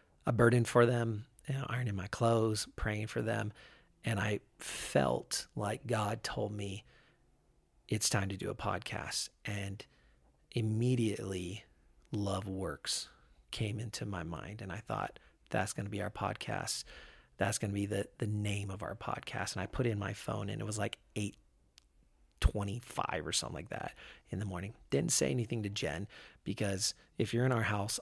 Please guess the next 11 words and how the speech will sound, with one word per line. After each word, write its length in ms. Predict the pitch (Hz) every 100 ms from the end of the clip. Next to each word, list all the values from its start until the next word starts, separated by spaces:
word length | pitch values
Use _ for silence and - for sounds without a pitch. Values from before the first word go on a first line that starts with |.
| -
on 120 | 113
Sunday 300 | - 113 117
morning 400 | 110 98 - 113 -
with 180 | - -
six 480 | - - 127 - -
kids, 500 | - 101 98 - - - - _
two 160 | - 110
adults, 640 | 95 139 - - 285 - 277 -
<laughs> 160 | 302
three 380 | - - 117 113
dogs, 640 | 107 101 98 95 - -